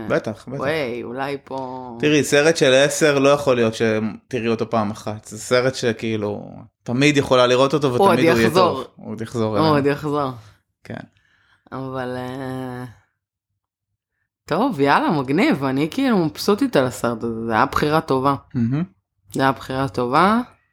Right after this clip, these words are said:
Speaker 2: וסרט, אה, שלישי טוב,
Speaker 1: כן.
Speaker 2: כאילו, שמחה שלא חיכינו איתו עוד, ו-,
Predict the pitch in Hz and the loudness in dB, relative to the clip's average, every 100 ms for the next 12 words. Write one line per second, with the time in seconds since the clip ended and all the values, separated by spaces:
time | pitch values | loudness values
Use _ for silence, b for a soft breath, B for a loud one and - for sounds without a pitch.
0 | _ _ _ _ _ _ _ _ _ _ | _ _ _ _ _ _ _ _ _ _
1 | _ _ 127 127 131 123 123 123 120 127 | _ _ -18 -6 -2 -2 -2 -2 -2 -4
2 | 131 - _ - - 139 143 143 _ - | -8 -12 _ -10 0 2 2 -2 _ -2
3 | 131 127 123 120 117 - 131 127 - 143 | 0 0 -2 -4 -6 -4 -2 -2 0 0
4 | 131 - 139 151 180 220 _ _ _ _ | 0 2 4 4 0 -8 _ _ _ _
5 | _ _ _ _ - 110 127 127 127 127 | _ _ _ _ -4 0 0 -2 -2 -2
6 | 120 120 120 123 117 _ _ _ _ _ | -2 -4 -6 -8 -12 _ _ _ _ _
7 | _ _ _ _ _ _ _ - - 135 | _ _ _ _ _ _ _ -16 -10 -6
8 | - 139 143 139 143 123 139 135 127 117 | -2 0 2 2 0 0 0 0 -2 -2
9 | 117 131 165 226 _ _ _ _ _ _ | -2 0 0 -4 _ _ _ _ _ _
10 | _ _ _ _ _ _ _ _ _ 127 | _ _ _ _ _ _ _ _ _ -10
11 | 131 127 135 127 131 131 127 127 127 127 | -8 -2 -2 0 0 0 -2 -2 -2 -4
12 | 127 | -4